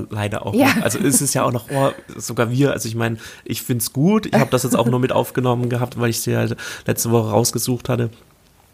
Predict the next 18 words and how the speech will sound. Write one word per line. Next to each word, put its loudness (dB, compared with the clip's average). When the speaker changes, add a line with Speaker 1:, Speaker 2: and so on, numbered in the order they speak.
Speaker 1:
Einfach, -2
weil 4
man 4
das 0
nochmal 0
hervorheben 2
sollte, 2
weil 2
es -2
ja -2
wirklich 0
leider 2
Gottes -4
echt -4
nicht -2
selbstverständlich -4
ist. 2
Speaker 2:
Mhm. -2